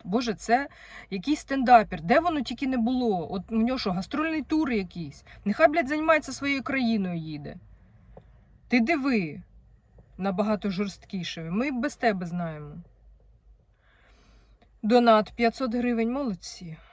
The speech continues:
От хто молодці. Так, п'яту статтю нато, де в разі нападу на одного з членів нато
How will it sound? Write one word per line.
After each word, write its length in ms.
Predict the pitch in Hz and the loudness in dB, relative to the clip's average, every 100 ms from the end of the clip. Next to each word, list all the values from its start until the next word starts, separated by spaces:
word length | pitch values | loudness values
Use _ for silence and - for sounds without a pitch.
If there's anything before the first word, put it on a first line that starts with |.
| - - | -20 -16
От 180 | 285 | -16
хто 220 | - - 214 | -14 -10 -6
молодці. 640 | 202 190 - - - 160 175 - | -6 -8 -12 -16 -14 -14 -14 0
Так, 300 | 220 180 - | 2 2 -2
п'яту 320 | - 311 - | 2 4 4
статтю 360 | 262 - 220 247 | -2 -6 -4 -2
нато, 380 | 214 185 180 190 | 0 0 -2 -6
де 200 | 190 214 | -2 2
в 80 | 226 | 2
разі 300 | 277 247 226 | 2 0 2
нападу 420 | 233 240 214 202 | 2 2 -2 -2
на 120 | 196 | -2
одного 320 | 196 220 247 | -2 -2 -2
з 40 | 214 | -4
членів 460 | - 220 220 196 - | -4 -2 0 -2 -4
нато 480 | 190 180 175 254 | -4 -4 -4 -10